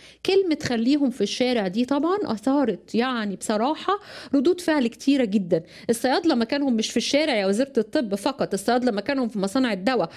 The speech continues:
حضرتك فكرتي تشغلي المصانع اللي واقفة؟ الصيادلة مكانهم في مستشفيات الوزارة. حضرتك فكرتي تنشطي الصيدلية الإكلينيكية في مستشفيات تابعة ليكي؟ وده كان مينا ساويرس، وطبعًا ده كان ترندنج من البي بي سي، جاب الآراء كلها والمواضيع زي ما بقول لكم طبعًا إنه،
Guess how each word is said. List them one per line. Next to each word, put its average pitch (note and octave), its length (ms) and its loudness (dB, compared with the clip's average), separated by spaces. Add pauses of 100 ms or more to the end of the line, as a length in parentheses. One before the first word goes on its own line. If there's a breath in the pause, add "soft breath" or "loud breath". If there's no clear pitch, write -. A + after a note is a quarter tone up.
(140 loud breath)
حضرتك C#4 380 0
فكرتي E4+ 460 -2
تشغلي B3 580 0
المصانع D4 480 0
اللي G#3+ 120 0
واقفة؟ C#4 320 0
الصيادلة D4 400 0
مكانهم D#4+ 380 -2
في - 100 -2
مستشفيات A#3 460 0
الوزارة. B3+ 380 2
حضرتك A#3 360 -4
فكرتي D4+ 460 -2
تنشطي C4+ 380 -4
الصيدلية A#3+ 440 0
الإكلينيكية G#3+ 640 -2 (240 loud breath)
في - 80 2
مستشفيات A#3 640 -2
تابعة C4 240 -2
ليكي؟ E4 280 0
وده D4+ 140 2
كان A#3 240 2
مينا A#3 240 4 (240 loud breath)
ساويرس، E3 480 0
وطبعًا D4 400 2
ده A#3+ 120 2
كان C4 300 -2
ترندنج C#4 580 2
من A#3+ 200 4
البي A3+ 280 2
بي A3 100 0
سي، E4 400 2
جاب C#4 260 0
الآراء A#3 420 2
كلها D#4+ 580 0 (560 loud breath)
والمواضيع C#4 640 2
زي C#4 200 0
ما C4 100 2
بقول G3+ 280 0
لكم C4 200 0
طبعًا A#3+ 340 -2
إنه، B3 540 0